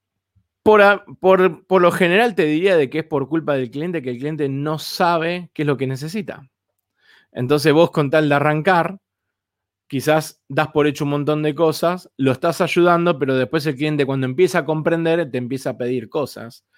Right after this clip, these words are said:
que antes no sabía, no, por des-, o sea, no te lo quis-, no te lo dijo por desconocimiento. Es todo un tema y ahí hay que tener una cintura. No existe un librito para eso. Hay que tener cintura. Cuando nos empezamos a atrasar,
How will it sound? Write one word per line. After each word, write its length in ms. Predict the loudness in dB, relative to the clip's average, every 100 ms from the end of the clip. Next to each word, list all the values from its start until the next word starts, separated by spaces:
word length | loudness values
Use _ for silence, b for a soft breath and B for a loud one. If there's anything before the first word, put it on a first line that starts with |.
| b b
que 100 | -4
antes 200 | -2 -2
no 140 | -2 -4
sabía, 640 | -2 0 0 0 -2 -6 -12
no, 280 | -6 -6 -6
por 160 | -6
des-, 100 | -6 -10 _
o 80 | -8
sea, 160 | -4
no 160 | -2 0
te 60 | 0
lo 120 | 0
quis-, 160 | -2 -4
no 140 | -2
te 80 | 0
lo 80 | 0
dijo 340 | 2 0 -2 B B _
por 140 | -2
desconocimiento. 880 | 0 -2 -4 -4 -2 -2 -4 -8 -12 _
Es 120 | -2
todo 140 | 2 2
un 100 | 2
tema 280 | -2 -4 -2
y 140 | 2
ahí 120 | 4
hay 80 | 4
que 120 | 2
tener 200 | 0 -2
una 160 | -2 -6
cintura. 640 | -6 -8 -4 -4 -4 -6 B B _
No 80 | -6
existe 320 | 0 0 0
un 100 | -2
librito 600 | -2 -4 -6 -8 -14 -14 _
para 240 | -14 -12 -12
eso. 380 | -16 -20 _ _ _ _
Hay 80 | -4
que 100 | -2
tener 220 | -2 -6
cintura. 560 | -6 -6 -6 -8 -10 _ _ _ _ _ _ _ _ _ B B B B B B B B _ _ _ _ _ _ _ 2
Cuando 280 | 4 6
nos 180 | 6 4
empezamos 520 | 4 4 4 2 4
a 40 | 2
atrasar, 640 | 2 0 2 0 0 -6